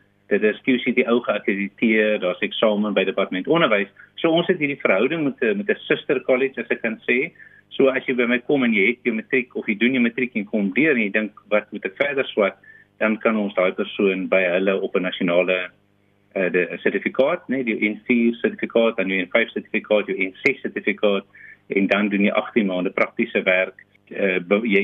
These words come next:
jy, jy genereer bewys daarvan met 'n logboek. Ons, eh, stuur dit vir Departement Onderwys en aan die einde van daai proses wat jy jou teorie gedoen het van die drie vlakke, jy het jou agtien maande prakties gedoen,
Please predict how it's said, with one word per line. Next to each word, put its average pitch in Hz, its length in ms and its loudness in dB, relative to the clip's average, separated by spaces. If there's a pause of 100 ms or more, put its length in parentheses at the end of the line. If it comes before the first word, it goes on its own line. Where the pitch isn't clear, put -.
jy, 95 220 0
jy 101 100 0 (100)
genereer 104 540 -2
bewys 95 420 -2
daarvan 92 380 -4
met - 60 -6
'n 95 100 0
logboek. 127 500 0 (240)
Ons, 98 320 -6 (160)
eh, 90 340 0 (100)
stuur 110 200 0
dit 98 160 2
vir - 80 -4
Departement 92 400 -2
Onderwys 110 480 2 (100)
en 98 160 -4
aan 95 80 -6
die 104 100 -4
einde 113 200 -2
van 117 120 -2
daai 110 100 2
proses 117 540 -2
wat 98 140 -2
jy 98 100 -2
jou 92 180 -2
teorie 101 400 2
gedoen 107 280 0
het 101 120 -2
van 101 100 -2
die 90 100 -4
drie - 200 0
vlakke, 139 420 -2 (360)
jy 127 60 -4
het 123 60 -6
jou 107 120 0
agtien 110 260 -2
maande 90 220 -2
prakties 135 360 -2
gedoen, 90 360 -4